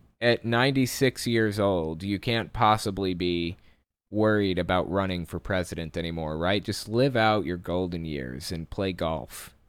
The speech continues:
Seriously. It's coming, it's getting to that point quickly for Trump. Not yet,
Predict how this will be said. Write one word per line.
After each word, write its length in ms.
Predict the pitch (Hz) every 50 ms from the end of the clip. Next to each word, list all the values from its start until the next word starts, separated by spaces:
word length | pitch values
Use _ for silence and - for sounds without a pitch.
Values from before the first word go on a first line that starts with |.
| _ _ _
Seriously. 720 | - - 110 98 90 80 71 67 69 - 69 69 65 - - _ _ _ _ _ _ _ _ _ -
It's 220 | 110 120 117 -
coming, 500 | - - 151 147 147 147 139 135 127 123 -
it's 200 | - 135 127 -
getting 380 | - - 160 165 170 165 160 147
to 100 | - 151
that 240 | 135 131 123 113 -
point 340 | - - 120 113 104 92 - _ _ _ _ _ _ _ _ - _ _ _ _ _
quickly 420 | - 127 113 - - 98 87 78
for 160 | 73 - 101
Trump. 340 | 92 - - 101 82 - -
Not 220 | - 139 190 220 220
yet, 340 | 220 208 175 147 - -